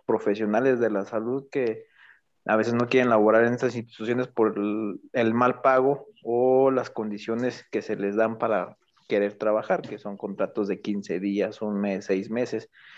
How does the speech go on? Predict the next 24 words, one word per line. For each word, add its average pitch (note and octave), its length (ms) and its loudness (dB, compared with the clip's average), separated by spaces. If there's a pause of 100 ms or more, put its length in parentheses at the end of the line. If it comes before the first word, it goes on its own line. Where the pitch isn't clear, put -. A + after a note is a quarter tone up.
(160)
y A#2+ 60 0
que A#2 100 2
no A#2 120 2
tienes B2+ 200 4
un A2+ 80 -2
futuro A2 320 -2
incierto G#2 680 -4
como G2+ 260 0
trabajador. B2+ 520 4 (720)
Y A2+ 480 6
los A2+ 180 4
pacientes, C#3+ 480 2
pues, D3 220 2
tienen B2 240 0
que B2+ 100 -4
estar - 260 0
poniendo B2 380 0
de D#3 100 6
su D#3+ 140 -2
bolsa D#3+ 380 2
para - 160 -2
estar, A#2 340 -2 (340)
eh, G2 460 -8
tratándose, D3+ 800 0